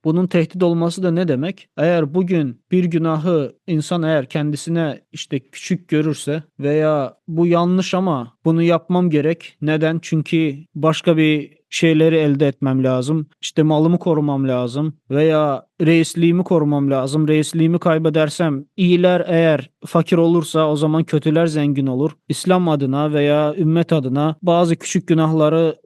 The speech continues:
yapmam caizdir." falan gibi düşünürse böyle küçük günahlar ne yapar? Küçük günahlar büyür büyür. İnsanın her tarafını sarmış olur bir karanlık gibi. Ondan sonra artık günah nedir, iyi nedir insan anlayamaz bile.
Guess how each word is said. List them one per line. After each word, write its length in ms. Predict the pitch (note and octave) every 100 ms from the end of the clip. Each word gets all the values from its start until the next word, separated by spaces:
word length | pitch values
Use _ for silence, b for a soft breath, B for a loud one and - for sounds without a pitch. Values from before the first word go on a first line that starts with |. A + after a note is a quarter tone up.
| _
yapmam 640 | G3 E3 - D3+ D#3 E3 D3 _ C#3+
caizdir." 540 | D#3+ D#3+ E3 C3 D#3+
falan 360 | D3 E3+ F3 D#3+
gibi 260 | D#3 D3+
düşünürse 600 | E3 - F#3 C#3+ - E3+ - -
böyle 240 | F3+ F3+ F3+
küçük 340 | - G#3+ G3+
günahlar 560 | F#3 F#3 E3 D3 E3+ - -
ne 100 | D#3+
yapar? 340 | E3 D#3+ E3+ -
Küçük 300 | - - F#3
günahlar 500 | E3+ E3+ F3 F3+ D3
büyür 320 | E3+ F#3 D#3+
büyür. 340 | E3 D#3 F#3 - -
İnsanın 800 | E3+ E3 E3+ F3 F#3 E3+ B2+ -
her 200 | - E3
tarafını 480 | E3+ F3 E3+ - F3+
sarmış 480 | - D3+ D#3+ G3+ -
olur 220 | C#3+ D#3+ - -
bir 40 |
karanlık 540 | D3+ D#3 D#3 D#3+ E3+ -
gibi. 320 | B2+ E3 F#3+ _
Ondan 280 | D#3+ F#3 G3+
sonra 260 | - E3
artık 340 | F3+ E3 F#3 D#3
günah 260 | F3 F#3
nedir, 280 | F#3 D#3 D#3+
iyi 260 | E3 F3 F3
nedir 220 | C#3 F3
insan 580 | E3+ E3 - F3 F#3+ F#3 _
anlayamaz 600 | E3+ E3 F3 F#3 D#3 A#2+
bile. 260 | B2 D#3+